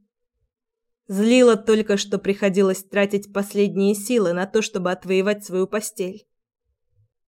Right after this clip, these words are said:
А четыре месяца назад я сломалась.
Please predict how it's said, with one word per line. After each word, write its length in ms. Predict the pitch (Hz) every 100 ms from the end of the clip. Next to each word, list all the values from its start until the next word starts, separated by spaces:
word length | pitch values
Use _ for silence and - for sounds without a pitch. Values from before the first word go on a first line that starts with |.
| _ _ -
А 100 | 285
четыре 460 | 311 320 349 320 240
месяца 560 | 185 190 190 - 202
назад 480 | 196 196 208 277 285
я 220 | 220 185
сломалась. 960 | 190 208 190 190 185 196 220 - -